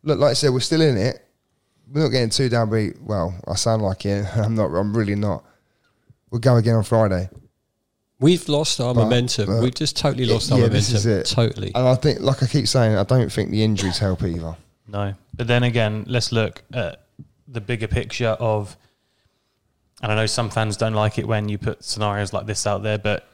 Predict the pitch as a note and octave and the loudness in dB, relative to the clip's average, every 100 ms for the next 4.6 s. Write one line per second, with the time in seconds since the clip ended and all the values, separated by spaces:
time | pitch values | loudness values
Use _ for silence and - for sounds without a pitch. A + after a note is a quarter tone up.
0 | _ A2 - E3 D#3+ D#3+ D3+ A#2+ A#2 D3 | _ -8 -2 0 0 0 -2 -2 -2 2
1 | C#3 B2+ C3+ A#2+ A#2 A2 - - C3+ C#3+ | 2 0 0 0 0 -2 -4 0 2 2
2 | - C3+ C3 - B2 A2 G#2 G#2+ G#2 G#2+ | 2 -2 -2 -4 0 2 2 -2 -4 -4
3 | G#2+ - - D#3 - C#3 B2+ - G#2 G2+ | -6 -6 -4 -2 0 2 2 0 -2 -4
4 | G#2+ _ _ - C#3 | -8 _ _ -6 -2